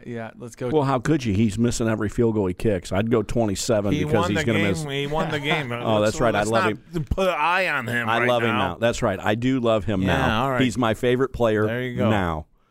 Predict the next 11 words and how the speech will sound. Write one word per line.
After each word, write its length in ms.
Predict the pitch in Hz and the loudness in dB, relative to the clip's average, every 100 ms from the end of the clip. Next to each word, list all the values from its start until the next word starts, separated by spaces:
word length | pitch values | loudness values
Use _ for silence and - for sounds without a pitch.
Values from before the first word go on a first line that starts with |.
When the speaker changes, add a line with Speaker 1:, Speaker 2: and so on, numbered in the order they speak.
| _ _ _ _ - - | _ _ _ _ -10 -4
Speaker 3:
All 100 | 101 | -2
right, 120 | 82 | -2
so 120 | 98 | -4
you 60 | 98 | -4
got 100 | 101 | -4
twenty-eight 500 | - 123 135 131 120 | -6 -4 -2 -4 -6
to 100 | - | -6
what? 260 | 120 139 - | -6 -6 -8
Speaker 1:
Twenty-eight 540 | 143 143 143 139 120 | -6 -4 -4 -4 -8
to 320 | 127 127 120 110 | -6 -6 -6 -10
seventeen. 800 | - 139 127 117 120 107 104 | -12 -10 -10 -12 -16 -20 -20